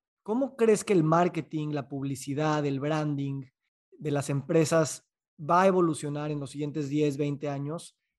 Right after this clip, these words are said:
precisamente para continuar hablándole a un público inteligente, para tratar de empoderarlo y acompañarlo en esta búsqueda de transformación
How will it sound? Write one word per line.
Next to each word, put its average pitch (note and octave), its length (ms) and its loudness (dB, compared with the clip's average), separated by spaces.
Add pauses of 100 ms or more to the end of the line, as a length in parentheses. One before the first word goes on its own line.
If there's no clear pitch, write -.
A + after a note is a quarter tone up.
(160)
precisamente D#3+ 540 2
para C#3 420 -4 (220)
continuar D#3 460 4
hablándole E3 420 4
a D3+ 60 2
un D3+ 100 -2
público D#3 360 -2
inteligente, C#3+ 800 -2
para C3+ 180 -10
tratar D3+ 360 -6
de D#3 120 4
empoderarlo D3+ 720 -2
y D3+ 80 0
acompañarlo D3+ 800 -2
en D3+ 100 0
esta D3+ 180 -4
búsqueda D3+ 360 -4
de C#3+ 80 -4
transformación C3+ 880 -10